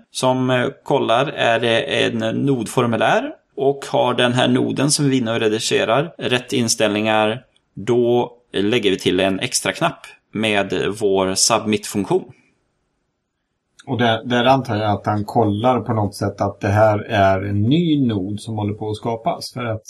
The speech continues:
Speaker 2: när man redigerar en befintlig nod, då finns väl inte den knappen där?
Speaker 1: Nej, så att, eh, det, det hade den här, den kollade ju att nodnidden var tom.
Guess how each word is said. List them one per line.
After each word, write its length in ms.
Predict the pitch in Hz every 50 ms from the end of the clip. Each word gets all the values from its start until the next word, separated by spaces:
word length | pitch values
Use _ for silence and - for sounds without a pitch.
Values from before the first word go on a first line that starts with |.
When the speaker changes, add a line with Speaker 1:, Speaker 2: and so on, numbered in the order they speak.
| - - _ _ _ _ _ _ _ _
Speaker 2:
när 120 | 123 117
man 280 | 110 110 107 110 110 110
redigerar 720 | 113 107 117 117 117 113 - 160 160 165 165 151 131 113
en 140 | 110 107 107
befintlig 600 | 110 110 - - 208 262 202 131 - - 107 104
nod, 320 | 98 - - 123 - - - -
då 240 | 127 156 185 277 -
finns 320 | - 127 113 107 107 -
väl 100 | 113 110
inte 220 | 107 107 104 -
den 180 | 113 113 - 123
knappen 420 | - 120 110 110 - - 127 120
där? 140 | 117 - - - - - _ _ _ _ _ _ -
Speaker 1:
Nej, 220 | 143 175 202 214 - - _ _ _ _ _ -
så 200 | - - - 139
att, 240 | 139 139 - - 139
eh, 40 | 135
det, 420 | 139 139 135 135 151 156 156 - 139
det 120 | 135 156
hade 320 | 156 156 143 135 135 147
den 140 | 143 139 131
här, 440 | 127 135 120 120 117 110 110 104 -
den 140 | 131 139 139
kollade 480 | - 156 139 123 131 139 135 123 127
ju 180 | 113 110 110 -
att 260 | - 110 120 - -
nodnidden 1300 | 107 107 120 131 139 135 123 107 101 95 92 - - - 117 131 170 180 131 107 - 73 65 80 104 107 120 156 196 - _ _ _ _
var 200 | - 104 104 101
tom. 420 | 98 - - 151 107 - - 104